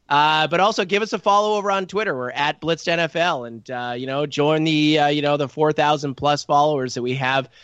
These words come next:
on Team Blitzed. It's, uh, it's good fun. It's a collection of fans right across the N F L. The banter is awesome. The jokes are wicked, and the drinks are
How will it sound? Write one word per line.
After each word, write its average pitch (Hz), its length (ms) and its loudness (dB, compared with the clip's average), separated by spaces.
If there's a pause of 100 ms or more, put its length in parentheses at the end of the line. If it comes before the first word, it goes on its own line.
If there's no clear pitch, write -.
on 143 240 0
Team 170 300 0
Blitzed. 170 400 -2
It's, - 260 -12
uh, 135 320 -4
it's 151 180 -8
good 190 240 0
fun. 180 360 0 (280)
It's 151 160 -8
a 147 60 -6
collection 185 460 -2
of 156 100 -6
fans 165 380 0
right 156 320 0
across 170 340 0
the 160 160 -4
N 156 80 -2
F 151 160 -4
L. 156 240 2
The 135 140 -8
banter 156 520 -4
is 143 140 -4
awesome. 147 500 -2
The 117 120 -8
jokes 156 420 0
are 139 80 -2
wicked, 147 480 -2
and 131 100 -4
the 113 100 -8
drinks 135 340 -6
are 110 100 -8